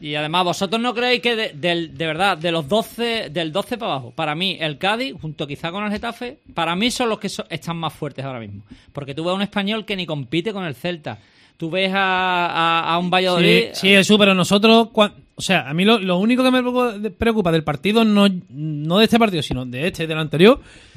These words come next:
Speaker 2: es que, eh, nosotros cuando tenemos que ganar, los partidos que teníamos que ganar no los hemos ganado. Y habrá, eh, habría que ver si somos capaces de los partidos que teníamos que pe-, empatar o que perder,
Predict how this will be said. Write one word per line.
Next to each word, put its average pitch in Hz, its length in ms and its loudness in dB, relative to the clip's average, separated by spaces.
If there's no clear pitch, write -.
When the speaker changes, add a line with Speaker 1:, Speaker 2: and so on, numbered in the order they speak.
Speaker 2:
es 180 140 0
que, - 220 -6
eh, 170 340 4
nosotros 185 540 4
cuando 185 520 2
tenemos 262 320 4
que 285 80 4
ganar, 285 260 4
los 160 120 0
partidos 185 280 2
que - 40 4
teníamos 269 240 4
que 254 100 2
ganar 262 180 4
no 277 100 6
los 262 100 6
hemos 214 160 4
ganado. 139 280 0
Y 143 60 -4
habrá, 151 440 0
eh, 160 80 -4
habría 143 240 2
que 214 100 6
ver 247 220 6
si - 180 -6
somos 196 300 2
capaces 247 460 2
de 156 140 2
los 151 120 4
partidos 147 360 0
que 160 40 0
teníamos 151 360 0
que 196 160 0
pe-, 190 180 0
empatar 175 360 2
o 135 40 0
que 135 100 -4
perder, 170 320 -2